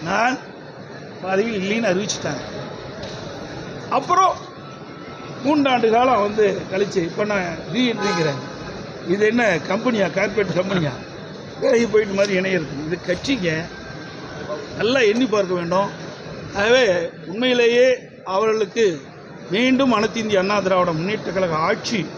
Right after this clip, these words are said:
தமிழகத்தில் ஏற்பட வேண்டும் என்று எண்ணினால்,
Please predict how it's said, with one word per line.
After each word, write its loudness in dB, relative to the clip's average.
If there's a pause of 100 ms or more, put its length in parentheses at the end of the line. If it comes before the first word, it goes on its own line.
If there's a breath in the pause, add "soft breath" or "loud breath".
(500)
தமிழகத்தில் 0
ஏற்பட 2
வேண்டும் 2
என்று 0
எண்ணினால், 2